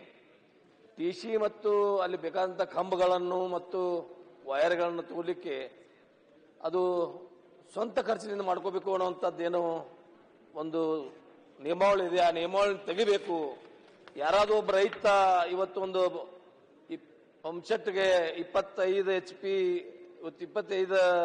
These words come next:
ಈ ಥರದ್ದು ಟಿ ಸಿ ಕೊಡ್ಸ್ಕೋಬೇಕಾದ್ರೆ ಮೂರರಿಂದ ನಾಲ್ಕು ಲಕ್ಷ ರೂಪಾಯಿ ಖರ್ಚು ಬರ್ತೈತೆ ಅಧ್ಯಕ್ಷರೇ.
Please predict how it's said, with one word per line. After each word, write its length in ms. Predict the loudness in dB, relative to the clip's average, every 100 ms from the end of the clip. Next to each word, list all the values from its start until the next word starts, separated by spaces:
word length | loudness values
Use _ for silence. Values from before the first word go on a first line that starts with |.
| 2 0
ಈ 40 |
ಥರದ್ದು 440 | -4 -4 -2 -2 -4 -8
ಟಿ 100 | -10
ಸಿ 140 | -8
ಕೊಡ್ಸ್ಕೋಬೇಕಾದ್ರೆ 880 | -8 -6 -4 -2 0 0 0 -2 -4 -12 -20 -20 -20 -14
ಮೂರರಿಂದ 480 | 0 2 4 2 2
ನಾಲ್ಕು 400 | 0 0 0 0
ಲಕ್ಷ 200 | -4 -6
ರೂಪಾಯಿ 460 | 0 4 6 4 0 -10 -18 -20 -20 -20 -20 -20 -4
ಖರ್ಚು 240 | -2 -2
ಬರ್ತೈತೆ 280 | -4 -4 -4
ಅಧ್ಯಕ್ಷರೇ. 540 | -4 -6 -8 -10 -12